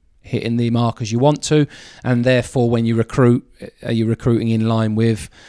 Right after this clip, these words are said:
someone that fits your style? And, um, certainly not something that I have used to full effect,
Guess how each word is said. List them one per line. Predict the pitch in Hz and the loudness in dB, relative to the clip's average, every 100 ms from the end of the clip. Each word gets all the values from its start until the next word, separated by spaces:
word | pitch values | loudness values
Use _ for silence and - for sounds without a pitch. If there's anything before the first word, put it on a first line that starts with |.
| - - | -20 -8
someone | - 113 107 | -2 0 2
that | 110 | 0
fits | - 120 - | -2 -4 -2
your | 120 110 | -2 -2
style? | - 135 120 101 101 | -2 0 0 0 -2
And, | 107 - - - | -4 -8 -18 -8
um, | - 107 104 98 - _ _ - - | -2 0 -2 -6 -14 _ _ -20 -6
certainly | - 123 123 - 113 113 | 0 4 2 2 0 2
not | 117 120 | 0 0
something | - 117 120 117 113 | -2 -2 -4 -4 -2
that | 110 - - - | -4 -6 -18 -10
I | 120 120 | -4 -2
have | 117 107 117 | -2 -4 -2
used | 120 117 113 107 - - - _ _ _ _ _ _ _ _ _ | 0 2 0 -4 -8 -16 -20 _ _ _ _ _ _ _ _ _
to | - - 117 113 113 110 - | -6 -2 0 2 0 -2 -6
full | - - - 147 139 | -10 -8 0 4 4
effect, | 113 - 113 - - - | 2 -4 -8 -8 -12 -12